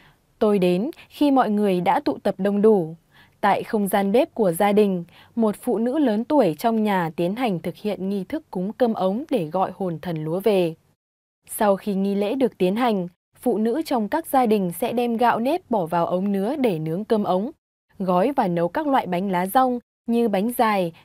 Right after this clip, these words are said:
bánh ốc, bánh dẹp. Trong ngày đầu tiên của Tết mùa, lúc núi rừng còn đang chìm trong màn sương huyền ảo, khi mặt trời vừa ló dạng, ngày mới lại về trên vùng Trường Sơn,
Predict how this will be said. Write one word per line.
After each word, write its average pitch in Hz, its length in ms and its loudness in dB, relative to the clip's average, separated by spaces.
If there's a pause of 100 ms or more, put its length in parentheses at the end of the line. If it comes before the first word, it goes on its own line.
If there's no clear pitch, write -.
bánh 180 200 0
ốc, 349 220 2 (260)
bánh 202 240 -2
dẹp. 214 240 4 (800)
Trong 202 240 0
ngày 180 160 0
đầu 175 180 2
tiên 233 300 0
của 202 140 -2
Tết 294 220 0
mùa, 202 380 2 (260)
lúc 294 200 0
núi 220 220 0
rừng 226 300 0
còn 170 200 -2
đang 196 240 -2
chìm 180 260 -4
trong 247 260 -4
màn 185 180 -2
sương 208 240 -2
huyền 190 200 0
ảo, 190 380 0 (320)
khi 226 220 -2
mặt 196 220 0
trời 190 280 -2
vừa 185 160 -4
ló 190 240 0
dạng, 269 280 2 (420)
ngày 214 200 0
mới 190 300 2
lại 302 160 -2
về 180 280 -2
trên 214 240 -2
vùng 185 200 -2
Trường 175 220 -4
Sơn, 240 380 0